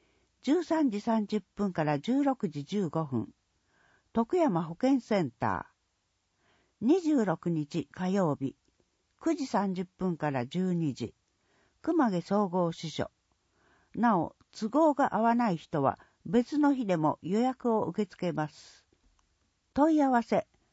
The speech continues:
安心子育て室、電話、零八三四二二の八五五零。成人の健康づくり相談会は、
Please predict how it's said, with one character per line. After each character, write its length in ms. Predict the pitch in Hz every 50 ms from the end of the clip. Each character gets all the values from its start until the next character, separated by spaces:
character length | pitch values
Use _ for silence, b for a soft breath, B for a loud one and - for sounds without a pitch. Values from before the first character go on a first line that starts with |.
| _ _ _ -
安 240 | - 226 320 330
心 260 | 285 - 277 277 277 277
子 160 | - - 226
育 340 | 240 - 254 247 240 240 233
て 140 | - 226
室、 380 | 220 - - - - 147 127 - _ _ _ _ -
電 280 | 160 196 214 208 180 165
話、 180 | 160 151 131 b b b b b b -
零 180 | 170 226 330 311
八 280 | 277 285 254 - -
三 300 | - - 180 175 165 160
四 220 | 165 160 156 - - -
二 300 | - 220 285 285 277 277
二 260 | 240 240 233 196 170
の 160 | 151 160 143
八 300 | 139 170 196 - - -
五 240 | 269 - 277 233 180
五 260 | 143 151 170 175 165
零。 340 | 160 160 151 139 - - - - _ _ _ _ _ _ _ _ _ _ _ _ _ _ _ _ _ _ _ _ _ _
成 260 | _ - - 294 311 302
人 300 | - - 294 294 269 240
の 140 | 226 185
健 200 | - - 233 254
康 300 | 285 262 - 262 269 269
づ 100 | 226 214
く 140 | - - 233
り 80 | 208 214
相 260 | - - 214 208 208
談 260 | 202 208 196 175 147
会 260 | 143 - 143 143 147
は、 200 | 139 135 123 b